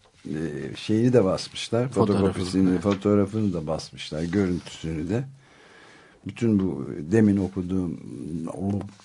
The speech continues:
Speaker 1: diye okuduğum şeyler vardı ya,
Speaker 2: Hı hı.
Speaker 1: onlar var. Ama Ekrem Keleş "Yok böyle bir şey, kesinlikle, kesinlikle olmamıştır, olmaz, olamaz." demiş.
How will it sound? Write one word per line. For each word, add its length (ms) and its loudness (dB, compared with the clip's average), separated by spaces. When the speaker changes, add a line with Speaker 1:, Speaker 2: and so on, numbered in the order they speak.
Speaker 1:
diye 160 2
okuduğum 400 0
şeyler 340 4
vardı 400 4
ya, 160 0
Speaker 2:
Hı 40 -2
hı. 540 -6
Speaker 1:
onlar 360 6
var. 200 4
Ama 200 -2
Ekrem 340 6
Keleş 460 6
"Yok 280 8
böyle 240 6
bir 60 -8
şey, 200 2
kesinlikle, 800 0
kesinlikle 840 4
olmamıştır, 680 8
olmaz, 500 12
olamaz." 520 6
demiş. 460 -12